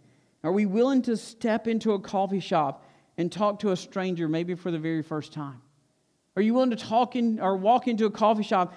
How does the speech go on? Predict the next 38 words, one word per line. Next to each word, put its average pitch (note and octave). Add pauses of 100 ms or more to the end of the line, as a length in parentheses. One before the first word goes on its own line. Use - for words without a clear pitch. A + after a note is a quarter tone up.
(120)
and G3+
kind A#3
of A3
read A#3
the G#3+
room A3
and F#3+
see A#3+
somebody A#3
over A3+
there G#3+
that F#3+
you G#3
just A3+
really, A#3+ (300)
maybe A3
you've B3+
never A3+
met? F#3+ (800)
And C#3+
maybe G#3
you G#3
honestly F#3+
meet F#3+
somebody F3+
who E3+
lived F3
three F#3
doors F3
down E3+
from D3+
you D3
and D3+
you D#3+
never E3
even C3+
knew C#3+
it. -